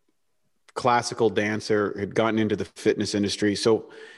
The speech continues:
externally, you would say, "Wow, she's got everything going on." But she suffered from inflammation,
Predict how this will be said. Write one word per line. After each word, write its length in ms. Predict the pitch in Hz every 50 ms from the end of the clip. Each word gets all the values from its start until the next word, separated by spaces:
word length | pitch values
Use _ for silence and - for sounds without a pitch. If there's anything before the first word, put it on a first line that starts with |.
| - _ - -
externally, 720 | 139 - - - - 165 165 175 180 175 156 139 127 120
you 160 | 113 110 117
would 140 | 113 107 -
say, 380 | - - 117 104 98 95 90 - - - - _ _ -
"Wow, 240 | 101 104 95 - -
she's 200 | - - - -
got 180 | - 107 - - - - - - _ _ _ _ _ _ -
everything 560 | - 151 156 139 139 123 - 127 123 117 110 104
going 320 | 110 107 107 104 104 107
on." 360 | 107 107 101 101 95 87 - _ _ _ _ _ _ _ _ _ _ _ _ _ _ -
But 280 | 127 117 123 120 117 -
she 140 | - 131
suffered 380 | 123 - 156 156 147 - 151 127
from 260 | - - 117 107 107 -
inflammation, 960 | 120 123 127 123 - 131 117 110 110 110 110 104 - 120 110 107 104 104